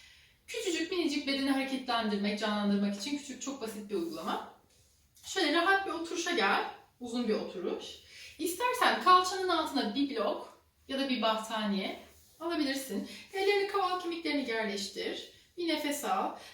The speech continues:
Verdiğin nefese sırtı yuvarla. Aldığın nefese göğüs kafesinden açıl. Bakışlar yukarıya. Verdiğinde yuvarla. Aldığında açıl. Son bir tane nefes ver.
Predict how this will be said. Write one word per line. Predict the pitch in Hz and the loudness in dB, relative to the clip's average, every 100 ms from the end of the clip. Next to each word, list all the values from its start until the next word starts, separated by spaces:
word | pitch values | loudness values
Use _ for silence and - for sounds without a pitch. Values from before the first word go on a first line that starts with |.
| - | -4
Verdiğin | 320 320 330 | 0 2 2
nefese | 330 330 311 | 2 0 -2
sırtı | 285 302 - | -2 -4 -2
yuvarla. | 285 262 240 220 196 370 466 - _ _ _ _ _ _ _ _ _ - - - - | -2 -2 -2 -2 -2 -8 -10 -14 _ _ _ _ _ _ _ _ _ -20 -20 -20 -4
Aldığın | 285 277 247 | 0 2 2
nefese | 226 220 202 202 | 2 0 -2 -4
göğüs | 349 - | -4 -4
kafesinden | 330 294 - 277 277 254 | -6 -6 -8 -6 -6 -6
açıl. | 226 - 269 403 - - - | -10 -4 -2 -4 -8 -18 -8
Bakışlar | 359 349 - 262 254 | -4 -2 -2 -2 -2
yukarıya. | 208 202 - - - _ _ _ _ _ _ _ _ _ 220 | -4 -12 -16 -18 -20 _ _ _ _ _ _ _ _ _ -6
Verdiğinde | 220 233 226 202 214 | 2 4 4 4 0
yuvarla. | 202 196 - - - - - - _ _ _ _ _ _ _ _ _ _ _ _ _ _ _ - - | 0 0 -2 -4 -2 -4 -6 -18 _ _ _ _ _ _ _ _ _ _ _ _ _ _ _ -14 -2
Aldığında | 254 254 226 208 | -2 2 0 0
açıl. | 196 - - - _ _ _ _ _ _ _ _ _ _ _ _ _ _ _ _ - | -6 -12 -18 -20 _ _ _ _ _ _ _ _ _ _ _ _ _ _ _ _ -20
Son | - 233 208 | -10 -4 -2
bir | 202 | -2
tane | 196 185 170 | -4 -6 -10
nefes | - - - - | -16 -20 -20 -16
ver. | 330 | -14